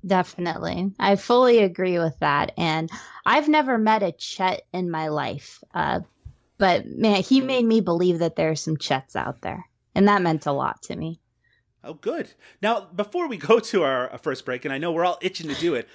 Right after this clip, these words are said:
Speaker 2: let me just list off a couple of famous names that have called into Frasier on the T V show Frasier. It includes, uh, Patty Hearst called in, Tommy Hilfiger,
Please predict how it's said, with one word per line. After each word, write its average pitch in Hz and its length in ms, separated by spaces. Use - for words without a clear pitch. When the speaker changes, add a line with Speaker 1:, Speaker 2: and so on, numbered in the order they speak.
Speaker 2:
let 349 140
me 381 60
just 302 180
list 214 260
off 190 220
a 139 60
couple 170 340
of - 140
famous 180 340
names 127 320
that 110 140
have 104 100
called 160 340
into 120 220
Frasier 98 520
on 131 80
the 120 80
T - 180
V 120 160
show 127 280
Frasier. 131 480
It 247 120
includes, 269 680
uh, 151 360
Patty 269 300
Hearst 311 560
called 143 280
in, 113 180
Tommy 294 360
Hilfiger, 175 600